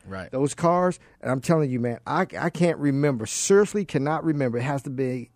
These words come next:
Speaker 2: at least over ten years since I've had a car payment.
Speaker 1: Mm-hmm. Wow, that's awesome.
Speaker 2: I'm serious.
Speaker 1: Mm-hmm.
Speaker 2: I do not have a car payment. I do not want a car payment. And, and it's just those type of things we bog ourselves down with,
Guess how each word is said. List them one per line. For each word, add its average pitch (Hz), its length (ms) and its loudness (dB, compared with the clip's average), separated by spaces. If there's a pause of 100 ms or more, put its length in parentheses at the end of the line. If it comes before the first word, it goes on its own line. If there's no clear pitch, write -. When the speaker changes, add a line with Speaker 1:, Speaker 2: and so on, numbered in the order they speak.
Speaker 2:
at 117 120 -2
least 151 300 2
over 131 240 -2
ten 143 300 -4
years 107 240 -2 (300)
since 135 220 0
I've 135 160 4
had 120 200 -4
a 104 40 -10
car 110 280 -2
payment. 90 300 -8 (300)
Speaker 1:
Mm-hmm. 104 300 -14 (460)
Wow, 92 240 -14
that's 90 180 -14
awesome. - 360 -14 (120)
Speaker 2:
I'm 143 140 -2
serious. 120 580 2 (220)
Speaker 1:
Mm-hmm. 101 220 -16 (100)
Speaker 2:
I 147 180 0
do 120 240 -2
not 139 400 6
have 160 220 2
a 165 40 0
car 160 240 4
payment. 151 340 0
I 131 80 -2
do 123 100 2
not 117 200 -2
want 131 300 0
a 117 40 -2
car 107 260 -2
payment. 95 380 -8 (140)
And, 120 200 -2
and 117 180 -6
it's 123 180 -4
just 131 380 -2 (540)
those 170 400 4
type 185 240 2
of 135 60 0
things 156 360 0
we 117 160 0 (240)
bog 156 340 4
ourselves 127 480 0
down 127 440 -2
with, 101 200 -8